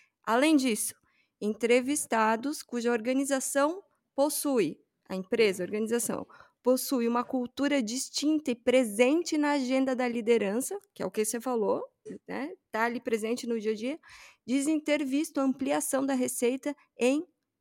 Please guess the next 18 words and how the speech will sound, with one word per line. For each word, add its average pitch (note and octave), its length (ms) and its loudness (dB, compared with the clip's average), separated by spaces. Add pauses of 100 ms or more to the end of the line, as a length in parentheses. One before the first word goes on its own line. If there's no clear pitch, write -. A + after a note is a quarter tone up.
quarenta A3+ 760 -4
e G#3+ 140 -4
oito A3 400 -2
por A3+ 160 -6
cento. G3 420 -8
Eu - 60 -16
tô G#3+ 100 -8
falando A3+ 380 -2
de C4+ 200 -2 (240)
ampliação B3 680 -2
de C#4+ 100 2
receita. B3 720 0 (360)
Cara, G#3 220 4
isso - 160 -4
im-, C#4+ 80 -2 (340)
im-, C4 280 2
impacta C4 420 2
em A#4 140 -2